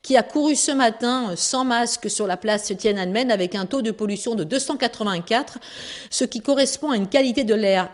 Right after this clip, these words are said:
très mauvaise selon l'application que tous les Pékinois ont sur leur téléphone portable.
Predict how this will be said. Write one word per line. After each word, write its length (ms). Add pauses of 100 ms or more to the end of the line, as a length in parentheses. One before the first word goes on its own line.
(220)
très 340
mauvaise 640
selon 300
l'application 640
que 120
tous 160
les 140
Pékinois 680 (260)
ont 160
sur 220
leur 140
téléphone 420
portable. 560